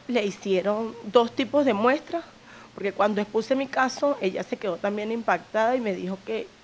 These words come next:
sin cancelar los dos exámenes, ella le hizo dos tipos de, de evaluaciones a esa sangre de mi bebé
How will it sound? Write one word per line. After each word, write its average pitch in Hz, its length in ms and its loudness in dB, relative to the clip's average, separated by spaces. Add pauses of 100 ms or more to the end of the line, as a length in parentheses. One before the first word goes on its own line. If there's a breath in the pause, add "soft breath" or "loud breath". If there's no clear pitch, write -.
(640)
sin 262 220 0
cancelar 208 580 0
los 247 160 0
dos 302 140 4
exámenes, 294 480 -2
ella 185 220 -2
le 220 100 -2
hizo 185 300 -8
dos 214 160 -6
tipos - 440 -10
de, 202 140 -12 (840 loud breath)
de 202 60 0
evaluaciones 196 600 0 (260)
a - 100 -2
esa 190 220 -8
sangre 233 320 -2
de 220 60 -2
mi 208 140 -2
bebé 220 420 -4